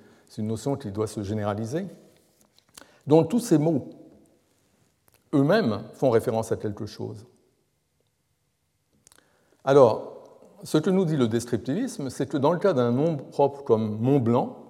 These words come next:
qui était l'exemple discuté entre, dans cette correspondance entre Frege et Russell,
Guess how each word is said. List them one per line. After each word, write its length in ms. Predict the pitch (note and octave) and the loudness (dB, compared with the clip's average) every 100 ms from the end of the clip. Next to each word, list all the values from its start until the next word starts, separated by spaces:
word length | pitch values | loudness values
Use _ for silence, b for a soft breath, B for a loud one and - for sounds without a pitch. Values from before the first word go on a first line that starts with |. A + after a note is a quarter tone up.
| - | -20
qui 80 | A2+ | -16
était 160 | G#2 | -10
l'exemple 400 | G2+ G#2 G#2 A#2+ | -8 -6 -4 -4
discuté 480 | G#2 G#2 G#2+ G2+ A#2 | -4 -10 -12 -8 -6
entre, 260 | G2 - G#2+ G2+ G#2+ | -6 -10 -10 -8 -10
dans 200 | G#2+ G#2+ | -10 -12
cette 200 | - G2 | -12 -14
correspondance 600 | - G#2 G2+ G#2+ A2 G#2+ | -8 -8 -8 -8 -8 -8
entre 200 | G#2+ - | -10 -10
Frege 220 | G#2 A2+ | -6 -6
et 100 | G#2 | -4
Russell, 420 | G#2+ A2+ - F3 | -6 -6 -6 -8